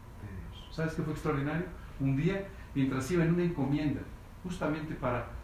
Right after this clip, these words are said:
detener cristianos, eh, para arrestarlos, para torturarlos,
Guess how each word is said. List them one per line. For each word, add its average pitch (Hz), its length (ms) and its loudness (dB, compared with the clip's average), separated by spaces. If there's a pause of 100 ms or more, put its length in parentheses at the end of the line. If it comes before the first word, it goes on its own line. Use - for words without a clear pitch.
detener 127 480 2
cristianos, 139 760 0 (320)
eh, 117 120 -6
para 113 220 -2
arrestarlos, 139 920 2 (360)
para 113 300 -2
torturarlos, 127 880 0